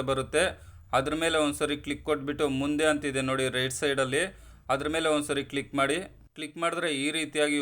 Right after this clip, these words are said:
ಓಪನ್ ಆಗುತ್ತೆ. ರೈಟ್ ಸೈಡಲ್ಲಿ ಆ ಒಂದು ಬಾಕ್ಸಲ್ಲಿ ಅಲ್ಲಿ ಏನ್ ಕ್ಯಾಪ್ಚರ್ ಕಾಣಿಸ್ತಾ ಇದೆ ಆ ಒಂದು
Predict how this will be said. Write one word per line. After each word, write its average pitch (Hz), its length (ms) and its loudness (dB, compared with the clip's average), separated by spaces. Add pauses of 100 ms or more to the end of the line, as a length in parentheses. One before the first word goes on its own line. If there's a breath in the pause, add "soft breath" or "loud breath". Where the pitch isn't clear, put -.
(120)
ಓಪನ್ 139 280 0
ಆಗುತ್ತೆ. 139 300 0 (560)
ರೈಟ್ 151 280 -2
ಸೈಡಲ್ಲಿ 156 460 0 (640)
ಆ 135 100 -4 (120)
ಒಂದು 147 140 -4 (100)
ಬಾಕ್ಸಲ್ಲಿ 156 500 0
ಅಲ್ಲಿ 139 240 0
ಏನ್ 147 220 -2
ಕ್ಯಾಪ್ಚರ್ 147 400 0
ಕಾಣಿಸ್ತಾ 143 360 2
ಇದೆ 139 120 4 (180)
ಆ - 20 6 (140)
ಒಂದು 151 140 -4